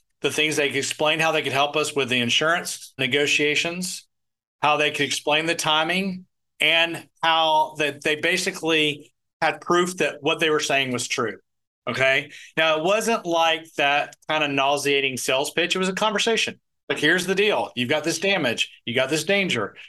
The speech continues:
You can fix it now. You can fix it later. Here's the pros and cons." They showed up, but then they showed up when they said they would. They kept it within budget. You know what I mean? And so the deal, though, is that especially for, like, home services,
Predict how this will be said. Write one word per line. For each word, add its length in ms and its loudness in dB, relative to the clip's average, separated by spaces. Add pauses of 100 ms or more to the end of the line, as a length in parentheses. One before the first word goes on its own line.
(100)
You 60 -10
can 100 -6
fix 220 0
it 40 0
now. 200 2
You 80 -2
can 120 -2
fix 240 -2
it 100 -4
later. 400 2 (200)
Here's 200 0
the 60 -2
pros 220 0
and 100 -2
cons." 760 -2 (360)
They 120 0
showed 300 2
up, 100 -6
but 120 -2
then 100 2
they 140 2
showed 260 2
up 140 -2
when 80 0
they 100 2
said 180 -2
they 120 0
would. 400 0 (140)
They 100 -4
kept 200 -2
it 40 0
within 240 0
budget. 560 0 (280)
You 120 0
know 60 2
what 60 0
I 20 -2
mean? 260 0 (340)
And 160 0
so 380 2
the 160 0
deal, 220 2
though, 240 2
is 340 2
that 60 0
especially 360 0
for, 140 0
like, 160 0
home 180 -2
services, 760 -2